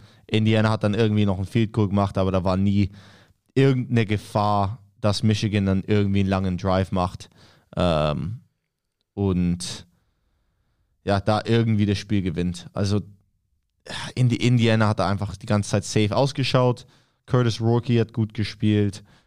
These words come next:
Die Defensive von, äh, von Indiana hat gut gema-,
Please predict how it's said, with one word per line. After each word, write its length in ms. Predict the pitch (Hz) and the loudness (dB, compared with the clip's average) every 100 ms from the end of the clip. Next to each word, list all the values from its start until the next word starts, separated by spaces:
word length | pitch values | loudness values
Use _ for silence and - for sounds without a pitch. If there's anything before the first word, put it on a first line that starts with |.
| _ | _
Die 100 | 101 | -8
Defensive 680 | 92 110 - 98 101 110 110 | -2 -2 0 0 2 2 0
von, 320 | - 107 104 | 0 0 2
äh, 440 | 104 101 98 98 - | 2 2 2 0 -4
von 200 | - 104 | -4 0
Indiana 420 | 101 101 101 98 | 2 2 2 0
hat 200 | 98 - | -2 -6
gut 180 | 104 - | -10 -4
gema-, 200 | 95 | -4